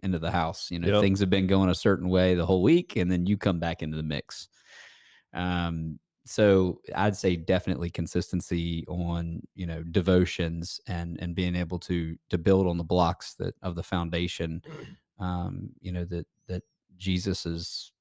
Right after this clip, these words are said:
Speaker 1: building in our family. Um, so I'd say that that's definitely what I struggle with, no doubt.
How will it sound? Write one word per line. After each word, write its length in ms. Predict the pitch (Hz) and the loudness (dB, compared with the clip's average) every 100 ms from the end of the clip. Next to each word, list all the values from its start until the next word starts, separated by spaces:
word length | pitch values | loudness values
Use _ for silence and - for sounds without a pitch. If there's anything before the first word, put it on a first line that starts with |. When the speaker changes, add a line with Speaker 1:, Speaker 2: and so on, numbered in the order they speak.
| _ _ _ 92 | _ _ _ 0
Speaker 1:
building 400 | 104 104 101 95 | 6 6 6 4
in 100 | 92 | 2
our 120 | 92 | 0
family. 500 | - 113 104 87 95 _ _ _ _ _ _ _ _ - | 0 0 -2 -6 -10 _ _ _ _ _ _ _ _ -6
Um, 400 | 90 87 87 82 | -2 -2 -2 0
so 160 | 104 | 2
I'd 80 | 90 | 4
say 160 | - 90 | 4 2
that 180 | 90 | 2
that's 220 | - 87 - | 0 -2 0
definitely 380 | 92 - 92 | -2 -2 -4
what 140 | 92 90 | -4 -4
I 60 | |
struggle 400 | 87 - 92 87 | -4 -6 -6 -6
with, 240 | 87 87 - | -6 -6 -8
no 160 | 92 85 | -8 -6
doubt. 280 | 82 85 | -4 -6